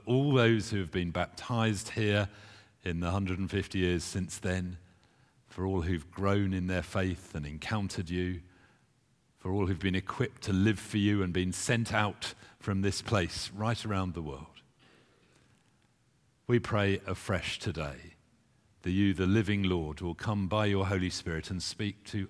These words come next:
us. Deepen our foundations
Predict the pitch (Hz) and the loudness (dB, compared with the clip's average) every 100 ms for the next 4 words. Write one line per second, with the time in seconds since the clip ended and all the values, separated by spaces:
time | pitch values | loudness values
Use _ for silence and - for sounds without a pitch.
0 | - 80 - - - - _ _ _ _ | -10 -12 -12 -16 -16 -20 _ _ _ _
1 | _ _ _ _ _ _ 123 117 - 113 | _ _ _ _ _ _ -2 -2 -4 -4
2 | 107 104 - - 95 87 80 - 85 82 | -2 -4 -4 -2 0 0 -4 -4 -6 -4
3 | 76 76 - - 69 69 - - | -6 -8 -10 -14 -14 -14 -14 -16